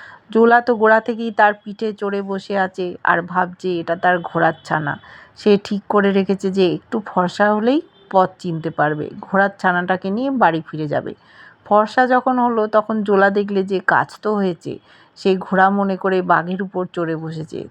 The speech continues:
তখন আর সে কি করে? সে ভাবলে যে এবারে আর রক্ষা নেই। বাঘ ছুটছে আর বলছে, "দোহাই টাক দাদা, আমার ঘাট থেকে নামো, আমি তোমায় পুজো করব।"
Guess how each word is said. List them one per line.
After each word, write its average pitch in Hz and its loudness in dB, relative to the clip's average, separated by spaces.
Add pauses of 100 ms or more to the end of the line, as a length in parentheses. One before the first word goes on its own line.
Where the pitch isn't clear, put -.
তখন 185 -2
আর 185 2
সে 180 -4
কি 202 -8
করে? 180 0 (360)
সে 247 0
ভাবলে 220 0 (200)
যে 190 -4
এবারে 175 0
আর 220 2
রক্ষা 185 -2
নেই। 156 -6 (420)
বাঘ 175 4 (120)
ছুটছে 190 -4
আর 180 6
বলছে, 175 -4
"দোহাই 202 0
টাক 175 4
দাদা, 202 0 (140)
আমার 180 -2
ঘাট 165 -4 (100)
থেকে 196 -10
নামো, 190 0
আমি 185 -4
তোমায় 226 0
পুজো 220 -2
করব।" 196 2